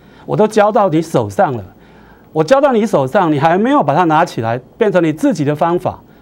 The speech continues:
变成你的操作模式，那不是很可惜吗？所以你现在跟我们一起操作，不是跟以前的投顾一样，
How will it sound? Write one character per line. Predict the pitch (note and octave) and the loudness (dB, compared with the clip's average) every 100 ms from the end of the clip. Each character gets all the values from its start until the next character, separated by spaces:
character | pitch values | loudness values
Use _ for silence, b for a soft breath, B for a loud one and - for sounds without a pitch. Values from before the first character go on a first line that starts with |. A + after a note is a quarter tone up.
| B | B
变 | - G#3+ | -2 0
成 | E3+ E3+ | 0 0
你 | C#3 | -2
的 | B2 | -2
操 | C3+ F3+ | 0 0
作 | G3 | 0
模 | D3+ A#2+ D3+ | 0 -2 -4
式， | - F3 - - b b b b b b b - | -2 -2 -4 -18 b b b b b b b -14
那 | - F3+ | -4 -2
不 | D#3 | 0
是 | E3 | 0
很 | D3 | 0
可 | F3+ C3+ | 0 -4
惜 | G2 - G2 | -6 -10 -12
吗？ | G#2 G#2 - - - - b b b - | -12 -14 -18 -20 -20 -20 b b b -4
所 | B3 D#4 | 2 2
以 | B3+ A#2+ B B - | 2 -4 B B -2
你 | E3+ | 0
现 | D4 | 2
在 | D4 | 2
跟 | C4+ C4 | 2 2
我 | C#4+ | 2
们 | A3+ F#4+ | 0 -2
一 | |
起 | A3 - | -4 -2
操 | D#3+ F#3+ | -2 0
作， | G#3 F3+ | 0 0
不 | - G3 | -2 -4
是 | A3 | 0
跟 | A#3+ C4 | 0 0
以 | E3 | 0
前 | C#3+ | 0
的 | C#3+ | 0
投 | D#3+ D#3+ | 0 0
顾 | G#3 | 0
一 | D3 C#3 | 0 0
样， | E3+ A#2 | 0 0